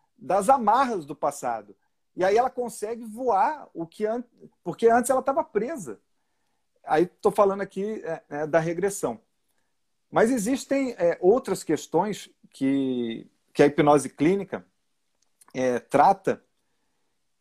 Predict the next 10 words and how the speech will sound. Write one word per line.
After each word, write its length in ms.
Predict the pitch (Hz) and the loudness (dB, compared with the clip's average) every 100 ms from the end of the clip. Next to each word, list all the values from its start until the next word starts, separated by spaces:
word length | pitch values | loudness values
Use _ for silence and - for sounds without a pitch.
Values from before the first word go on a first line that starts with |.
| - | -8
é, 220 | 123 131 127 _ | -4 -2 -4 _
como, 400 | 156 175 170 131 | 4 4 4 0
lembrando 380 | 131 147 147 180 | 0 0 2 0
sempre, 300 | - 147 127 | 0 -4 -2
como 240 | - 151 | -2 -2
terapia 680 | 156 190 196 - 165 190 214 _ | 0 2 2 2 0 0 0 _
integrativa, 1000 | 180 240 247 220 220 220 - 127 101 95 _ _ _ _ _ | -2 -2 2 2 2 -2 -4 -6 -6 -12 _ _ _ _ _
ou 120 | 147 | -4
seja, 360 | 151 147 113 98 _ _ - | 0 0 -2 -6 _ _ -2
complementar. 960 | 156 175 180 180 190 185 147 110 - | 0 2 0 0 -4 0 2 2 -4